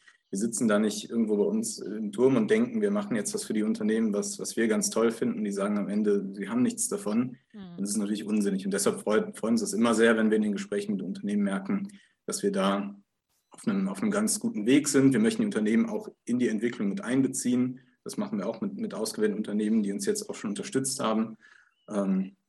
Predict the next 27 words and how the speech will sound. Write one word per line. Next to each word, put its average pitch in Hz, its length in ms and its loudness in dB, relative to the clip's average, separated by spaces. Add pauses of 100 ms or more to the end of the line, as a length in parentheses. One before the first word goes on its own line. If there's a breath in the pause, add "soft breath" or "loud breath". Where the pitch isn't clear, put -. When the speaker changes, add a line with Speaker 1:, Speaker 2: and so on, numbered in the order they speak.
(180)
Speaker 1:
und 104 260 -2
das - 200 -2
ist - 220 -6
für - 80 -8
uns 98 280 -2 (120)
eben 101 160 -4
immer 98 380 -2
dann 95 240 -2
auch 95 160 -8
ein 101 60 -6
tolles 95 260 -8
Erlebnis 185 500 -6
und 196 280 -12
Speaker 2:
Mhm. 196 320 -16 (180)
Speaker 1:
zeigt 95 260 -8
uns 95 120 -6
dann 90 120 -6
auch, 95 80 -10
dass, - 240 -12
dass - 220 -10
wir 95 80 -6
da 92 80 -6
auf - 180 -10
einem 92 120 -6
guten 98 220 -10
Weg - 180 -12
sind. - 160 -16